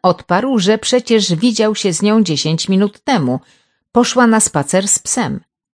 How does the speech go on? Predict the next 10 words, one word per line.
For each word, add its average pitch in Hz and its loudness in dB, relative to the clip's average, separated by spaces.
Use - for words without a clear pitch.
Żadnego 160 2
wypadku 170 -2
nie 214 6
było. 226 -4
Zadzwoniła 208 4
do 170 2
męża 180 2
i 208 4
rzuciła 180 0
szybko: 147 -8